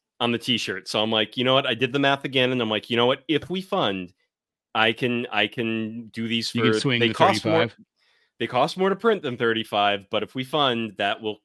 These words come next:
Speaker 1: cover that cost anyway." So I'm like,
Speaker 2: Yeah.
Speaker 1: "All right, let's see if anyone will take 'em for thirty-five bucks."
Speaker 2: Yeah, this is actually a really good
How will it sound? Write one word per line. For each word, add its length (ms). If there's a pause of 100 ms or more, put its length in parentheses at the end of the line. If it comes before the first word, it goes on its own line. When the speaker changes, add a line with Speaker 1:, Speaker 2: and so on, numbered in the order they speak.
Speaker 1:
cover 260
that 180
cost 340
anyway." 560 (300)
So 180
I'm 100
like, 160
Speaker 2:
Yeah. 120
Speaker 1:
"All 80
right, 240 (100)
let's 360
see 280
if 120
anyone 420
will 120
take 260
'em 160
for 160
thirty-five 520
bucks." 380 (840)
Speaker 2:
Yeah, 380
this 280
is 60
actually 280
a 60
really 260
good 400